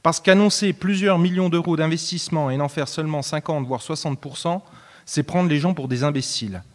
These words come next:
C'est faire de l'affichage, c'est vendre du rêve aux Quetignois. Les Quetignois ne veulent plus de rêve, ils veulent du concret. En ce qui concerne le B S,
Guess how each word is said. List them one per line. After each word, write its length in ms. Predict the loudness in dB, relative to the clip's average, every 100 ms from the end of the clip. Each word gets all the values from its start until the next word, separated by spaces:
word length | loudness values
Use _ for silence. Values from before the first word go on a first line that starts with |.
| _ _ _
C'est 180 | -2 0
faire 220 | 2 2
de 80 | 2
l'affichage, 760 | 0 -2 -6 -2 -2 -2 -8 -16 -20 _
c'est 200 | -4 0
vendre 220 | 2 2
du 100 | 2
rêve 340 | 2 2 2 0
aux 60 |
Quetignois. 640 | 0 -2 -2 -2 -2 -2 -6 -16 -20 _ _ _
Les 120 | -4 0
Quetignois 600 | 2 0 0 2 2 2
ne 120 | 2
veulent 260 | 0 -2
plus 240 | -2 -2 -2
de 100 | -2
rêve, 400 | -2 -4 -6 -8 -16 _
ils 160 | -4 -2
veulent 320 | 2 2 2
du 100 | -4
concret. 520 | -6 -4 -4 -4 -14 -14 _ _ _ _ _ -6
En 80 | -2
ce 140 | 0 0
qui 180 | 0
concerne 500 | 2 2 4 4 4
le 80 | 4
B 60 | 4
S, 560 | 4 4 2 -2 -10